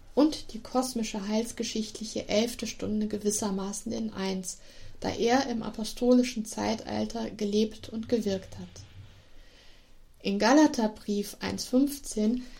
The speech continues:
findet Chrysostomus den Schlüssel für die Verbindung von Matthäus zwanzig sechs und der Biografie des Paulus. Er schreibt: „Wenn nicht alle auf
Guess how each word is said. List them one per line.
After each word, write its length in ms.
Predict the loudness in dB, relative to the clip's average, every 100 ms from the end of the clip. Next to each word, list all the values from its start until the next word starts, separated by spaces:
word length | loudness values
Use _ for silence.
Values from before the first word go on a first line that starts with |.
| -14
findet 480 | 2 8 8 8 4
Chrysostomus 720 | 2 4 6 4 2 2 0
den 180 | -2 -2
Schlüssel 460 | 0 4 4 6 2
für 160 | 2
die 140 | 0 0
Verbindung 720 | -2 0 2 4 4 2 -2
von 200 | -2 2
Matthäus 600 | 2 2 0 0 -2 -6
zwanzig 540 | -4 -2 -2 -4 -6
sechs 440 | -2 0 0 -4 -6
und 220 | -4 0
der 100 | 2
Biografie 720 | 4 2 2 -6 -10 0 2
des 200 | 2 0
Paulus. 680 | -6 -4 -2 -2 -6 -10 -12 -20 -20 -20 -20 -20 -10
Er 120 | -8
schreibt: 540 | -6 -4 0 0 0 -16 -18 -18 -18 -18 -18 2
„Wenn 200 | 8 10
nicht 300 | 8 6 -6 2
alle 400 | 8 8 8 2
auf 180 | -4